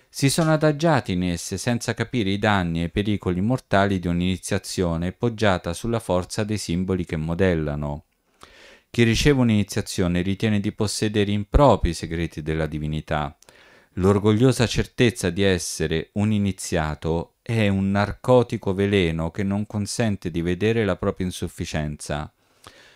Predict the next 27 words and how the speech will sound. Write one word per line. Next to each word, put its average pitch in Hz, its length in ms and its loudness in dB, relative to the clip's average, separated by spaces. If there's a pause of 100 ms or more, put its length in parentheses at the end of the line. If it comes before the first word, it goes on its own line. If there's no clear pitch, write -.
(200)
Ma 120 180 -2
non 113 180 -4
meno 139 300 -2
responsabile 92 1120 -2 (240)
è 117 140 0
quel 139 180 0
cristiano 120 580 0
che 104 140 -4
si - 160 -6
illude 98 380 0
di 104 100 0
essere 92 340 0
nelle 90 260 -2
condizioni 101 580 -4
di 92 120 -2
salvezza 104 800 -4 (320)
ubbidendo 113 600 2
ad 92 100 0
una 104 200 0
religione 98 840 -2
cristiana 85 800 -10 (140)
di 101 180 -2
massa. 76 600 -4 (2000)
Ancora, 85 640 -2 (120)
dal 139 420 2
turbine 135 540 4
dell'ognosticismo 101 1400 -2